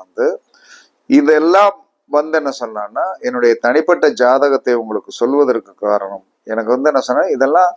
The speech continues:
நான் அனுபவிச்சிட்டு இருக்கிற சில ரகசியங்கள். நீங்களும் அதே மாதிரி உங்க ஜாதகத்தில் செவ்வாயோடைய எட்டாம் பார்வை, குருவுடைய ஒன்பதாம் பார்வை, சனியோடைய பத்தாம் பார்வை படுகின்ற இடத்தை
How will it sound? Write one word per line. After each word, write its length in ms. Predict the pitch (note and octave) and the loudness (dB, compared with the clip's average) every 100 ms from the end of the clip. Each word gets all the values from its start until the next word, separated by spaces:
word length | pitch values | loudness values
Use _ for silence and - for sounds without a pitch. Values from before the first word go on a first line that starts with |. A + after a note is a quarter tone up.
| _ _ _ _ A#2+ | _ _ _ _ -2
நான் 320 | A#2+ A#2+ B2+ - | 2 2 0 0
அனுபவிச்சிட்டு 640 | B2 E3 G#3 G3+ F3+ C#3 | 2 4 2 2 0 0
இருக்கிற 240 | C3 B2+ A#2+ | -2 2 2
சில 260 | - A#2 | 2 0
ரகசியங்கள். 760 | A#2+ G#2+ B2+ - A#2+ G#2 F#2+ D#3+ - _ _ _ | 2 2 2 0 -6 -6 -2 -4 -4 _ _ _
நீங்களும் 720 | G#2+ C3+ D3 C#4 D3+ E3+ F#3 - | -4 -2 2 2 2 -2 -6 -6
அதே 200 | A2 A#2+ C3 | 0 2 2
மாதிரி 360 | B2+ A#2 B2 D3+ | 2 -2 0 -4
உங்க 240 | A#2+ G#2+ G#2+ | -2 -4 -2
ஜாதகத்தில் 680 | G#2+ A#2 C3+ B2 - - E3 G#3 _ _ _ _ _ _ _ _ | 2 2 2 0 -2 -2 -2 -4 _ _ _ _ _ _ _ _
செவ்வாயோடைய 840 | - - - C3 D#3 E3+ D#3 C3+ A#2+ | -8 -4 0 2 2 4 2 0 -4
எட்டாம் 320 | A2 B2+ B2+ | -2 -2 -2
பார்வை, 360 | A2 G#2+ G2+ C#3 - _ _ _ _ _ _ _ _ _ _ _ _ A2+ G#2+ - A2 | -4 -6 -4 -6 -6 _ _ _ _ _ _ _ _ _ _ _ _ -20 -20 -16 0
குருவுடைய 480 | C3+ E3 E3+ D3+ B2 | 4 6 6 4 2
ஒன்பதாம் 420 | A#2 C3 C#3 B2+ | 0 0 2 0
பார்வை, 360 | G#2+ G2+ G2 A2 B2+ _ _ _ _ _ _ _ _ - | -2 -6 -4 -8 -8 _ _ _ _ _ _ _ _ -4
சனியோடைய 400 | B2+ C#3+ D#3 C3+ | 2 4 6 6
பத்தாம் 500 | A#2 A2+ - C#3+ C#3+ | 4 2 0 0 0
பார்வை 400 | A#2+ A2+ G#2+ G#2+ G#2 _ _ | 2 2 2 -2 -4 _ _
படுகின்ற 500 | G#2+ A#2 A#2+ A#2 G2+ G#2+ G2+ | -2 -2 -2 -6 -4 -4 -4
இடத்தை 380 | G2 G#2+ - | -2 -2 0